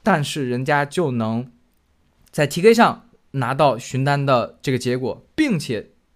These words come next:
自己很快速的把这个站建了以后，还真的就出了一个单，而且是一个很高客单的一个单。所以我觉得从他身上就很简单，我觉得他就是一个最好的答案。这个答案就是直接去做，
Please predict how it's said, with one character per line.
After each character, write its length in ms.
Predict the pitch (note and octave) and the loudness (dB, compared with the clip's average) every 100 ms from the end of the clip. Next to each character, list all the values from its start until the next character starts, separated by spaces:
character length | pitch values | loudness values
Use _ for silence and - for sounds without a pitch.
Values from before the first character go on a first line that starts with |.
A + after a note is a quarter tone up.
| _ - | _ -10
自 160 | G#3+ | -4
己 100 | D#3+ | -2
很 160 | E3+ B2 | -2 -2
快 220 | - E3+ | 0 0
速 100 | E3+ | 0
的 120 | D3+ | -6
把 160 | B2 G#2+ | -6 -8
这 80 | D3 | -4
个 60 | |
站 220 | D#3 F#3+ | 0 0
建 200 | C#3 G3 | 2 0
了 80 | D3+ | 0
以 80 | G#2+ | -4
后， 260 | B2+ C3 - - _ _ _ _ _ | -2 -2 -2 -20 _ _ _ _ _
还 240 | - B2+ B2+ - - | -2 -2 -2 -4 2
真 180 | G#3 | 4
的 100 | G3 | 4
就 320 | B2+ C#3 - _ | 2 -2 -4 _
出 240 | - - D3 | -14 -6 -2
了 80 | B2 | -2
一 100 | A2+ | -4
个 80 | |
单， 300 | A#2 A#2 A#2 _ | -4 -4 -6 _
而 240 | C3+ C#3 F3+ | 2 4 2
且 180 | D#3 | 0
是 180 | A#2+ D#3 | -4 -2
一 20 | |
个 100 | C#3 | -4
很 220 | C3 A#2+ G2+ | -4 -6 -4
高 220 | C#3 C3 | -2 -2
客 180 | - A2+ | -4 -6
单 160 | G#2+ | -6
的 60 | G#2 | -8
一 40 | |
个 60 | F#2+ | -12
单。 220 | F#2+ F2 _ _ | -14 -18 _ _
所 260 | - F#3 | -6 0
以 100 | A#3+ | 0
我 160 | B3 D#3+ | 0 0
觉 80 | G#3+ | -2
得 60 | |
从 160 | A#3+ G#3 | -4 -6
他 80 | B3+ | -6
身 140 | C#4 | -4
上 120 | A3+ | -4
就 180 | G3 G#3+ | -4 -6
很 200 | - G#3+ | -4 -4
简 160 | A3 C#3+ | -4 -2
单， 220 | F3+ G3+ | -2 -2
我 120 | D3 | -2
觉 120 | C3+ | -2
得 320 | G3 B3+ - _ | 0 0 -2 _
他 240 | - B3+ B3+ | -8 -2 -2
就 120 | B3+ | -2
是 80 | A#3+ | -6
一 40 | |
个 60 | B3 | -6
最 100 | C4+ | -4
好 120 | D3 | -4
的 60 | A2 | -6
答 120 | G#2+ | -8
案。 200 | G#2+ F#2+ - | -8 -12 -10
这 100 | C#4 | -4
个 40 | |
答 100 | G3+ | -2
案 100 | A#3 | 0
就 100 | C4 | -2
是 140 | F3+ | -6
直 280 | C#3+ - D3 | -10 -10 -6
接 120 | G#3 | -6
去 140 | B3 F#3 | -6 -8
做， 320 | - G3+ | -8 -8